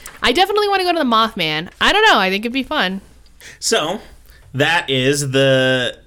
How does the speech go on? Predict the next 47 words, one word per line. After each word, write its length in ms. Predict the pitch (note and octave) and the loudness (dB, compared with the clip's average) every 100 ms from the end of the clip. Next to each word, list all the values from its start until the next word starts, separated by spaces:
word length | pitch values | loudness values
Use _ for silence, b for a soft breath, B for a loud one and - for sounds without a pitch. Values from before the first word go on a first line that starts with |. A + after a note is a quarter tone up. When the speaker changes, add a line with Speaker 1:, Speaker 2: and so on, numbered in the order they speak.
| - | -8
Speaker 2:
Kelly 340 | - D3 D3 | -2 2 2
Hopkinsville 760 | C3+ C#3+ C#3 B2+ A2 G#2+ A2 A2+ | 0 -4 -2 -4 -4 -4 -4 -4
encounter, 680 | B2+ C3+ C#3 G3 - G#2 - B B B - | -8 -8 -8 -10 -10 -14 -14 B B B 0
which 180 | C3+ | 2
I 80 | C#3+ | 4
had 220 | - - - | 2 2 2
Speaker 1:
Yay. 60 | |
Speaker 2:
never 180 | E3 D3 | 0 2
heard 200 | C#3 C3+ | 2 0
of, 100 | D#3 | 0
but 100 | C#3+ | -2
apparently 520 | A#2+ - C#3 C3 C#3+ | -4 -2 0 2 2
is 140 | C#3 B2+ | 2 0
a 40 | |
big 320 | A2+ B2+ B2 | -2 -4 -4
deal. 380 | A#2 A2+ A#2+ C#3 - | -4 -2 0 0 0
And 380 | C3 C3 C3 C3+ B B B B B B _ _ _ _ _ _ _ _ | 0 2 0 -2 B B B B B B _ _ _ _ _ _ _ _
the 180 | C3+ B2+ | -6 -4
fact 240 | C#3+ D#3 E3 | -2 -2 -2
that 100 | F3 | -6
they 100 | D#3 | -4
call 240 | D#3+ D3 | 0 2
them 100 | C#3 | 2
goblins 640 | B2 B2 B2+ D3 D#3 D3+ | 2 0 0 0 0 -4
or 180 | - C#3 | 0 2
little 220 | C3 C3+ | 4 2
green 260 | C3+ C#3 C3 | 2 2 2
men, 240 | B2 C3 | 2 0
I 160 | - B2+ | 0 -4
think, 300 | - C3+ C3+ | -2 -4 -2
is 120 | A#2 | -4
based 300 | A#2 A#2+ A#2+ | -2 -2 -2
on 140 | A#2 A2+ | -4 -4
stories 380 | - A#2 A2+ | -2 -2 -2
that 160 | A2+ - | -6 -10
came 600 | - A2+ A2 G#2+ G#2+ - - - - - | -6 -4 -4 -4 -6 -10 -18 -20 -20 -10
after 440 | A2+ A2 - B2 A#2 | -6 -6 -4 -4 -2
the 140 | A#2 | -2
initial 340 | A#2 A#2 - A2+ | -2 -2 -2 -2
report. 460 | A2 - A#2 A#2 | -4 -2 -2 -2
Like, 140 | A#2 A2+ | -2 -2
Speaker 1:
Right. 140 | F3 | 0
Speaker 2:
it's 140 | C#3 C3+ | -2 0
been 180 | C#3 A#2+ | -2 0
morphed 460 | A2+ G#2+ G#2+ - | -2 -2 -4 -4
into 200 | B2 A#2 | -4 -2
that. 320 | A2+ A2+ - | -2 -2 -6